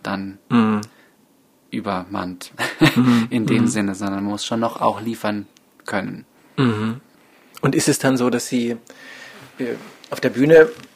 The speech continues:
Speaker 2: quasi so eine Art Stellvertreterleben führen und, äh,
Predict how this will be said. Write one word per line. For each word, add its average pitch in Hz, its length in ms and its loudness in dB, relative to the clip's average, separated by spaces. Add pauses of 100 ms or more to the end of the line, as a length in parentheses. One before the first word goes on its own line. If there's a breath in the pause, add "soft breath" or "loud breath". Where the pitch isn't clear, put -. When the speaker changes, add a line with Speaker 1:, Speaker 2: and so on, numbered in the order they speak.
(220)
Speaker 2:
quasi 127 280 2
so 127 120 2
eine 135 220 2
Art 131 220 -2
Stellvertreterleben 135 1000 2
führen 185 560 -2 (120)
und, 151 300 2 (400)
äh, - 80 -4